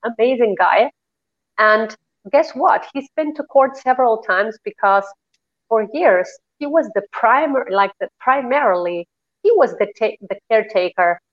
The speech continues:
of his elder daughter till she was quite old. And the mother was actually there just sometimes or some vacation because he was, like, the more stable one, and he was more of a daddy than she was the mommy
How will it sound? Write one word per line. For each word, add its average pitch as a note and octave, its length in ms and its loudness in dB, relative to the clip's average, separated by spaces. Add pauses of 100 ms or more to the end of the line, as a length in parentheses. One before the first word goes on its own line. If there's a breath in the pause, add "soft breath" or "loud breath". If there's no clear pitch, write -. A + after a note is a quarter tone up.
(220)
of - 160 -4
his G3+ 180 -2
elder G3 360 2
daughter F3+ 540 2
till A4+ 160 2
she A#4+ 160 2
was G4+ 220 2
quite D4 320 -2
old. C#4+ 300 2 (500)
And G#3+ 240 -4
the G#3+ 320 -4
mother A3 520 2
was A#3 140 0
actually A#3+ 460 -2
there A3 340 4
just G#3+ 260 -2 (560)
sometimes G3+ 720 -2
or F3+ 120 -2
some F#3+ 280 -6
vacation F#3+ 800 -4 (460)
because A#3 320 -2
he D4+ 80 -4
was, C#4 220 0
like, A#3+ 220 2
the G#3+ 60 0
more G#3+ 220 0
stable G#3+ 500 -2
one, C#4 300 4
and G3+ 160 -4
he - 100 -14
was C4 240 0
more A3+ 260 4
of G#3+ 120 2
a F#3 100 -4
daddy A3 460 0
than G3+ 160 -2
she - 180 -10
was G3+ 240 0
the F#3 100 -2
mommy F3 360 -2